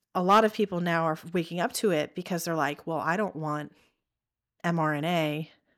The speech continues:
I, I'm avoiding it. So, like, now I'm gonna get it through rogam."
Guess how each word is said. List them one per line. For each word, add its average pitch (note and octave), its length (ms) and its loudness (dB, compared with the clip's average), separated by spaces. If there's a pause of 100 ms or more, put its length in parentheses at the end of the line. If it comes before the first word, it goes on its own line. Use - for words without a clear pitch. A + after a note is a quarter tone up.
(240)
I, D#3 240 -4
I'm E3 280 -2
avoiding F3 400 0
it. D#3 260 -4
So, E3 200 -2
like, C#3+ 280 -4
now D#3+ 200 -2
I'm E3 60 -4
gonna D#3+ 160 -6
get D#3 140 -6
it - 80 -10
through C#3+ 160 -12
rogam." G#3 460 -2